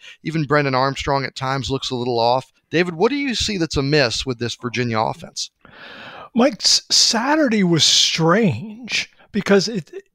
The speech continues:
Speaker 2: it's not like Virginia struggled to move the football.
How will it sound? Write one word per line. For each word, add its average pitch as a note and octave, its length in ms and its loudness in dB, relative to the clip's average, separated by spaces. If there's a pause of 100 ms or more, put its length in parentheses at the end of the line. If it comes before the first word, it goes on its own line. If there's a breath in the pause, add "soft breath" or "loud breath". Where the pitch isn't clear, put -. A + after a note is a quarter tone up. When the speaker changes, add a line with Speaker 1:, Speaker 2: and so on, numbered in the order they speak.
(140)
Speaker 2:
it's - 180 0
not G#3+ 300 6
like F3 260 4
Virginia D#3 640 2
struggled E3 600 2
to E3+ 140 2
move D3 720 4
the C#3 100 0
football. F#3+ 840 -2